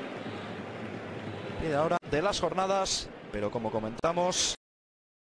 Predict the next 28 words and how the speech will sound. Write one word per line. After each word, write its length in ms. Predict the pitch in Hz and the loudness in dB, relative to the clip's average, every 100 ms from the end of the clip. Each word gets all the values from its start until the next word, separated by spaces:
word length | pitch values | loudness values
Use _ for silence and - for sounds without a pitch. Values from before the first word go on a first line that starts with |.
| _ _ | _ _
en 1080 | - - - - - - - - - - 143 | -14 -12 -10 -10 -10 -10 -10 -10 -10 -10 -6
una 100 | 151 | -4
jornada 380 | 113 123 156 143 | 0 2 2 0
intersemanal, 760 | 123 127 - 170 147 156 160 165 - - - - - - - - | 0 0 2 2 4 4 2 0 -6 -12 -12 -12 -12 -12 -10 -4
cualquier 280 | 113 175 | -2 -2
futbolista 480 | - 143 139 160 190 | -2 0 0 2 2
puede 280 | 180 214 214 | 2 2 4
ser 140 | 233 | 2
protagonista. 800 | 233 226 226 208 226 - 185 190 208 - - - - - - - - - - - - - - | 0 2 2 2 2 2 2 2 0 -8 -10 -10 -10 -10 -10 -10 -10 -10 -10 -8 -8 -8 -4
Pesca 220 | 143 - | -2 0
ese 80 | - | -2
esférico, 360 | - 175 175 | 2 2 2
Nicolás 300 | 175 156 196 | 2 4 4
Dumitru. 500 | 247 233 202 180 185 208 - - - - - - | 4 2 2 2 2 0 -8 -12 -12 -12 -12 -10
Intenta 240 | - 143 127 | -6 -4 -2
seguir 220 | 143 165 | 2 2
hacia 180 | 139 151 | 2 2
adelante, 380 | 151 170 147 139 | 4 2 2 0
le 80 | |
espera 240 | 135 180 160 | 2 2 2
Carlos 280 | 202 196 180 | 2 2 2
Belvis. 760 | 190 196 185 180 - - - | 2 2 2 2 2 0 -4
Le 60 | 98 | -2
da 100 | 117 | 0
la 80 | 135 | 2
vuelta 420 | 131 151 165 165 | 2 2 2 2
a 40 | 160 | 2
Dumitru. 600 | 165 190 185 175 175 | 2 0 2 2 2